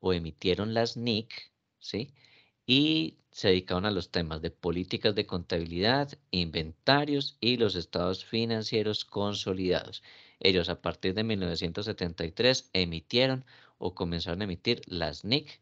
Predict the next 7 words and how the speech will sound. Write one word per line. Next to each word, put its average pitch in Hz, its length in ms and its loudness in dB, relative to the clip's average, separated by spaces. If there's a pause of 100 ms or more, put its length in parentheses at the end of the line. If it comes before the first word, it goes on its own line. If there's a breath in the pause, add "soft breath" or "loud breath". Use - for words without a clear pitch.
que 95 100 -6
son 85 200 -6
las 85 120 -6
normas 117 560 -2
internacionales 87 880 -6 (420)
de 98 420 -2
contabilidad. 90 1000 -4